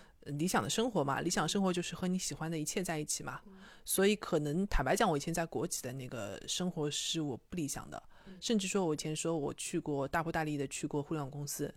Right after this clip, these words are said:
Speaker 1: 然后因为那公司后来暴力裁员啊之类的事情，我工作到什么程度，就是我们部门四十多个人，最后就剩六个人，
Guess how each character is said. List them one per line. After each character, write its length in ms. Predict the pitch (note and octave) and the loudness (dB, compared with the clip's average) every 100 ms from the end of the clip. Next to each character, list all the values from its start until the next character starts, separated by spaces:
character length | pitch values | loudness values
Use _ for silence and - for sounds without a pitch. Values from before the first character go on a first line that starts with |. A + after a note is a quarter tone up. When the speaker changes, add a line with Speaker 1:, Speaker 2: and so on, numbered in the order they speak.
| - - | -14 -14
Speaker 1:
然 100 | D3+ | -8
后 140 | D3+ | -4
因 140 | E3 F#3 | -2 0
为 80 | F3 | 0
那 100 | D#3+ | 0
公 160 | E3 | -2
司 80 | - | -4
后 120 | F3 | -2
来 120 | D#3 | -2
暴 140 | D#3 D#3+ | 0 -2
力 100 | D3+ | -2
裁 160 | - | -6
员 120 | - C3 | -6 -6
啊 100 | D3 | -4
之 100 | E3 | -4
类 80 | |
的 60 | D3+ | -4
事 120 | - | -4
情， 200 | - F3+ - - - - - | -6 -8 -12 -20 -20 -20 -18
我 280 | - C#3+ C#3+ - - | -4 -2 -2 -4 0
工 180 | G#3+ A3 | 2 4
作 80 | |
到 180 | G3+ F#3 | 4 4
什 160 | E3 C#3+ | 2 -2
么 80 | F3+ | -2
程 200 | - C3+ | -4 -6
度， 120 | C#3 | -4
就 120 | D#3 | -4
是 160 | - D#3+ | 0 0
我 100 | C#3 | 0
们 260 | C3 B2+ - - - - | -4 -8 -14 -20 -20 -2
部 100 | G3+ | 2
门 180 | D#3+ D#3+ | 2 2
四 160 | - | 0
十 80 | G3+ | 2
多 140 | E3 | 0
个 80 | E3 | 0
人， 180 | C3 C#3+ | -2 -2
最 140 | E3+ | -4
后 140 | F3+ E3+ | -2 -2
就 120 | E3+ | -2
剩 220 | - F3+ | -2 0
六 100 | A#3 | 0
个 120 | E3+ | -2
人， 100 | - | -6